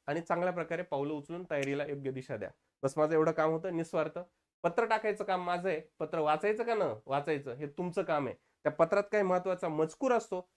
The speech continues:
तो तुम्ही नक्की वाचा आणि मला मेसेज करायला विसरू नका. हा माझा नंबर आहे, हा तुमचा नंबर, कदाचित तुमचं, तुमच्या वाटाड्या म्हणून मी तुम्हाला मदत करेल.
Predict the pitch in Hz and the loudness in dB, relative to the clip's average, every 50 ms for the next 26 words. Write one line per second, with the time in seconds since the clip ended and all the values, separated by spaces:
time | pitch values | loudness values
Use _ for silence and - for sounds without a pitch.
0 | _ - 156 151 180 170 165 147 160 165 - - 220 196 165 - - 135 127 - | _ -12 -10 -6 -4 -2 0 0 -2 -2 0 2 4 4 4 6 4 2 2 0
1 | - _ _ - 139 143 147 156 156 156 156 151 156 156 - 233 220 - - 180 | -6 _ _ 2 4 6 8 8 8 8 8 6 4 4 4 4 4 6 6 6
2 | 165 160 160 151 156 - - 151 139 127 123 120 110 107 - _ _ _ _ - | 6 6 6 4 2 0 -2 0 0 0 2 0 -2 -4 -4 _ _ _ _ 0
3 | 135 131 143 143 143 143 139 139 156 175 208 202 175 180 185 - _ _ _ _ | 2 4 4 6 6 4 2 2 2 2 2 2 2 0 -2 -6 _ _ _ _
4 | _ - 120 - 143 147 147 147 165 160 147 147 180 190 185 160 156 160 - - | _ -4 -4 -4 -2 -2 -2 0 0 2 2 2 4 6 6 4 4 0 -4 -2
5 | 147 143 151 151 - 165 151 - _ - 147 147 143 143 170 156 156 156 - _ | 0 2 2 2 2 0 -4 -6 _ -6 -6 -4 -2 2 2 2 2 0 -4 _
6 | _ _ _ _ _ _ _ _ - 143 143 170 160 151 151 156 156 180 180 180 | _ _ _ _ _ _ _ _ -4 -2 2 6 6 8 8 8 6 6 4 6
7 | 180 175 165 170 170 170 165 165 170 175 170 160 151 156 156 180 175 - - 165 | 4 4 2 2 2 0 0 0 0 0 0 0 2 2 2 0 0 0 -2 -2
8 | 165 175 | 0 -2